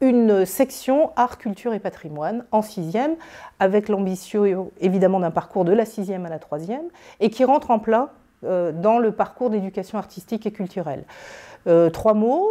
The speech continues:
donc un recrutement d'élèves motivés, on, on est en train de travailler un petit peu sur ces critères de recrutement, ouvert pour trente élèves d'une classe de sixième, ils seront donc tous ensemble, deux heures de français en plus,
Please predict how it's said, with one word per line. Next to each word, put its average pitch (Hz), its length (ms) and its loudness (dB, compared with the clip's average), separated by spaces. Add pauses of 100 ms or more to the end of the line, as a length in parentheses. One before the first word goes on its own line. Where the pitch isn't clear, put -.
donc 202 380 -4
un 208 80 0
recrutement 233 680 0
d'élèves 190 340 0
motivés, 190 680 0 (220)
on, 254 100 0 (300)
on 147 80 -8
est 135 180 -4
en 143 60 -6
train 170 160 -4
de 160 60 -4
travailler 165 380 0
un 285 120 2
petit 208 160 -2
peu 220 120 0
sur 208 200 -8
ces 190 120 -2
critères 196 360 0
de 170 40 0
recrutement, 180 600 -2 (560)
ouvert 254 400 4
pour - 200 -8
trente 294 240 -2
élèves 185 340 -2 (100)
d'une 254 320 0
classe 226 260 -2
de 196 80 -6
sixième, 185 500 -8
ils 294 60 -2
seront - 220 -8
donc 185 200 -6
tous - 220 -6
ensemble, 202 520 -6 (400)
deux 233 380 2
heures 240 140 2
de 208 80 -2
français 196 380 -12
en 170 140 -10
plus, 311 800 -4